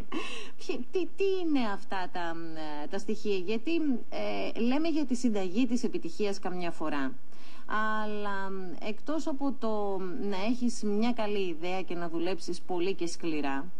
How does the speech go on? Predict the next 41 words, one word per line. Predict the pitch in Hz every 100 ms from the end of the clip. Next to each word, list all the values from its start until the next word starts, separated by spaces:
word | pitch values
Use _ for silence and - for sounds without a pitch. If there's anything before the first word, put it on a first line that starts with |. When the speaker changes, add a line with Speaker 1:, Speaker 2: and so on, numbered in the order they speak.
| - - - - - 240
Speaker 2:
επί | 254
της | 240 247
ουσίας, | 247 240 349 359 349 -
ε, | 311 302 294 285 285 285
δεν | 269 370
ξέρουμε | - 381 339 254
κάτι | 185 165
άλλο | 160 143 143
αν | 131 147
κουβεντιάσουμε | 151 160 151 156 143 - 139
με | 139
τον, | 139 147 143
ε, | 139 139 131
κόσμο. | 151 143 - 135 143 - -
Νομίζουμε | 202 220 254 294 302
ότι | 269
όλα | 262 294
είναι | 285 277
θέμα | 277 277 247
τύχης | 269 302 330
και | -
γνωριμιών. | 285 269 247 233 220 156 135 120
Είναι | 214 226
Speaker 1:
Καθόλου | 180 202 269 262
Speaker 2:
έτσι; | 202 165
Speaker 1:
έτσι | 160 170
δεν | 160 160
είναι, | 151
καθόλου | 147 - - 180 160
έτσι | 151 143 160
δεν | 151 156
είναι. | 151 156 208 254 - - - -
Ε, | 214 202 202 190 185 185
θα | 190 220
έλεγα | 285 269 254
αρχικά | 233 240 - 233
ότι | 247
δεν | 233
υπάρχει | 240 233 214 214
μαγική | 208 185 160 180
συνταγή. | - 170 160 156 147